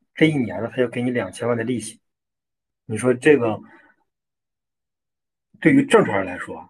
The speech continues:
会抵制这个诱惑吗？啊，我觉得正常人是很难抵制这个诱惑的。那 OK，我们抵制不了这个诱惑，那我们就会把以太坊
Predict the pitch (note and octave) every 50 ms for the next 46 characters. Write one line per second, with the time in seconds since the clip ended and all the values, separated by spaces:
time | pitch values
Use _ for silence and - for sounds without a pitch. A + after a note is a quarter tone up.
0 | _ _ _ - - E3+ D#3+ E3 - G#2+ G2+ - A#2+ B2 B2 B2+ A2+ A#2 A#2+ C#3
1 | C3+ A#2 G#2 A2 G2+ F#2 F2 F2 - _ _ _ - F#2 F2 E2+ E2+ - - _
2 | _ _ _ _ - A2+ G#2+ A2 A#2+ C3 - D#3 C3 B2+ A#2+ A#2 B2 A#2+ - F#2+
3 | F2 - - - - G2 F2+ - F#2+ F#2 F#2 G2+ G2 F2+ - F#2 - - - _
4 | _ _ _ _ _ _ _ _ _ - - - - - D#3 D#3+ - - E3 D#3+
5 | - D#3 D#3+ D#3 E3+ C3 B2 B2 D3 D3 - A#2 A2 A2+ D3 C#3 C#3+ B2 G#2+ G2
6 | - A2 A#2 A#2 B2 A#2 G#2+ G2+ F#2+ - - - C3+ C3 A#2+ A#2 G#2 G2+ G#2+ A#2+
7 | A2+ A#2+ G#2+ A2 G#2 G2+ F#2+ - G#2 G2+ - - G#2